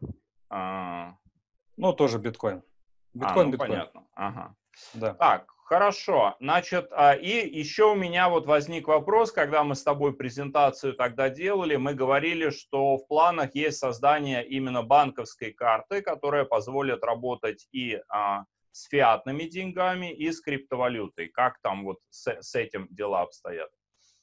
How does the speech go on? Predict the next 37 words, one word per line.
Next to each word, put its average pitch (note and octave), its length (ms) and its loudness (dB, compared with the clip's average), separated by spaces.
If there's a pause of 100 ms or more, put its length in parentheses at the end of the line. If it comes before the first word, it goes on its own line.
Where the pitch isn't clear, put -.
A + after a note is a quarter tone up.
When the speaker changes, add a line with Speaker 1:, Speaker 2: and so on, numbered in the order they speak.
(760)
Speaker 2:
А, A#2 240 -2
ну, F3+ 200 4
мы D#3 260 4
движемся, C#3 560 -2
э, A#2+ 560 0
в A#2+ 100 0
этом, B2+ 440 0
э, A#2 380 -4
ключе E3+ 460 2
обязательно, A#2+ 720 0
Speaker 1:
Мгм. G#2+ 60 -4
Speaker 2:
потому A#2 180 -4
что, A#2 220 -4
по A#2+ 100 0
сути, B2+ 260 -4
у A#2 80 -4
нас A2+ 240 -2
основной — C3 500 2
это A2 440 4
банковский A#2+ 540 2
продукт. A#2 480 -4
То A#2+ 80 -6
есть A2+ 120 -8
мы D3+ 100 -2
Speaker 1:
Мгм. B2 100 -4
Speaker 2:
как B2 200 2
сейчас - 580 -2
для A#2 200 -6
себя C#3+ 280 0
разделили, C3 500 2
что B2+ 240 -4
у C3 40 0
нас C#3 240 0
есть A#2+ 200 -4
банк, F3 360 0 (380)
э, A2+ 300 2
банковская, A2+ 880 4